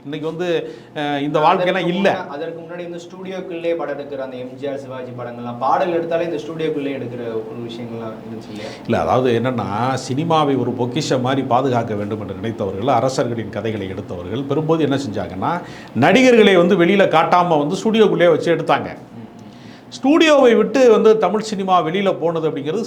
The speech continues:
Speaker 1: ஒரு குறைந்தபட்சமா ஏதாவது ஒரு சில இடங்களுக்கு போயிருப்பாங்க. முக்கியமான இப்ப எம் ஜி ஆர் படங்கள்ல கூட காஷ்மீர்லாம் போய் எடுத்திருக்கிறாங்க. ஆனா, படத்தினுடைய பெரும்பான்மையான விஷயங்கள் வந்து அப்படி இருக்காது. படம் முழுக்கவே அவுட்டோரா இருக்கிறது அப்படிங்கிறது ஒரு சாத்தியம் இல்லாம இருந்துச்சு.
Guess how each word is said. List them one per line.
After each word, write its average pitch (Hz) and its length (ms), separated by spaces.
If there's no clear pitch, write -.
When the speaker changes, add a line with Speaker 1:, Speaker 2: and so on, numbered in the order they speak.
Speaker 1:
ஒரு 180 260
குறைந்தபட்சமா 233 640
ஏதாவது 202 300
ஒரு 175 120
சில 170 140
இடங்களுக்கு 175 360
போயிருப்பாங்க. 131 580
முக்கியமான 139 420
இப்ப 131 220
எம் 147 120
ஜி 160 140
ஆர் 175 180
படங்கள்ல 160 320
கூட 185 160
காஷ்மீர்லாம் 180 560
போய் 165 140
எடுத்திருக்கிறாங்க. 135 500
ஆனா, 202 300
படத்தினுடைய 226 640
பெரும்பான்மையான 233 640
விஷயங்கள் 175 400
வந்து 151 200
அப்படி 131 180
இருக்காது. 131 300
படம் 175 220
முழுக்கவே 202 560
அவுட்டோரா 151 340
இருக்கிறது 113 360
அப்படிங்கிறது 107 380
ஒரு 190 100
சாத்தியம் 170 320
இல்லாம 135 260
இருந்துச்சு. 107 400